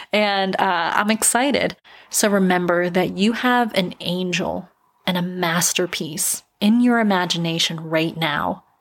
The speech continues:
The story you're thinking of right now. And it is up to you to tap away and set that angel and masterpiece free. You can do it. And I'm here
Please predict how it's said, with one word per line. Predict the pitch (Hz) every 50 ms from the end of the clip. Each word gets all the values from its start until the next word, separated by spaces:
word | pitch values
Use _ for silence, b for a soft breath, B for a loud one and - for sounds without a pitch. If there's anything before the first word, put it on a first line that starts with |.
| b b b b b b b b
The | 190
story | 190 - - - - - 226 226 226 233 226
you're | 208 202 202 208
thinking | 208 - - 185 180 170 185 175 165
of | - - - - - _ -
right | 196 190 185 175 175 170 170 170 - -
now. | 170 175 165 156 156 147 151 - - 185 190 - _ _ _ _ _ _ _ _ _ _ _ _ _ _ _ _ -
And | 196 185 185
it | 185
is | 185 190 185 -
up | 190 190 -
to | - 196
you | 180 175 170 180 190 185 175 160 - - - 175 - -
to | - - - _ -
tap | - - - - 165 165 180 -
away | 240 226 226 226 202 170 151 143 175 185 180 - _ _ _ _ _ _ _ _ _ -
and | 196 185 170
set | - - - - - 185 180 190 - -
that | - 180 180 180 - -
angel | 160 170 175 175 175 170 - - - - - -
and | 190 185 185 185 180
masterpiece | 175 160 165 165 - - - 160 - - - - 165 170 - - - - - -
free. | - - - - - 180 170 - - - 185 - _ _ _ _ b b b b b b b b b b
You | - 180 175 175 175 180 190 185 -
can | - - 214 196 185
do | 170 170 160 151
it. | - - - - - B B B B B B B B
And | 185 175
I'm | 160 160 170 185 196 202
here | 190 190 185 185 180 180 185 180